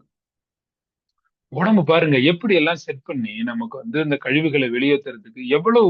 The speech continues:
பாருங்க, நமக்கு ஒரு ஒரு உறுப்பா கொடுத்து எவ்வளவு கடவுள் உதவி பண்ணியிருக்காரு பாருங்க. பசிக்குதா, சாப்பிடுறதுக்கு விதவிதமான உணவுகள், வசதியா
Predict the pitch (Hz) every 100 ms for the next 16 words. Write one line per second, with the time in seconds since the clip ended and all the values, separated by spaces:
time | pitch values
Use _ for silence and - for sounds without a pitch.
0 | 139 143 151 143 123 120 123 131 139 131
1 | 139 139 151 147 123 113 120 113 _ _
2 | _ _ _ _ _ _ _ - 135 214
3 | 214 165 190 175 165 180 160 135 127 113
4 | 117 113 113 _ _ _ _ _ _ _
5 | _ _ _ _ _ _ _ _ - 143
6 | 156 156 135 143 135 135 156 156 135 120
7 | 147 127 123 131 123 117 107 104 95 113
8 | 139 123 107 _ _ _ _ _ _ _
9 | _ _ _ _ _ _ _ _ - -
10 | - 139 143